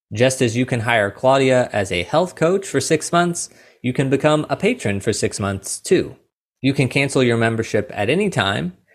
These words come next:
and you can join up for as little as three dollars a month, which equates to thirty-six dollars a year. To those patrons who are already supporting us each month, thank you. Specifically to gaffer Andy Lowe over in the U K,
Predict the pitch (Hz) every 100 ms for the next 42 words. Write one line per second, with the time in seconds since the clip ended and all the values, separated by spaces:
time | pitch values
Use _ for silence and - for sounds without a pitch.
0 | _ 113 113 113 117 123 123 113 - 117
1 | 107 110 147 131 92 90 - 135 131 113
2 | 101 87 90 107 113 - - 139 147 -
3 | - - 101 95 - - 92 90 - -
4 | 107 90 - 87 - 82 85 85 82 -
5 | - 98 135 147 - - _ _ _ _
6 | - 131 139 143 - 147 143 147 143 135
7 | - 127 110 - 123 135 123 117 - 98
8 | 127 127 104 92 - _ 180 185 - 104
9 | 117 165 180 - _ _ _ - 143 156
10 | 123 147 208 - _ _ - 147 139 185
11 | 175 180 202 214 117 120 117 120 110 123
12 | 120 101 98 117 135 123 123 123 107 92
13 | 92 110 - 135 135 147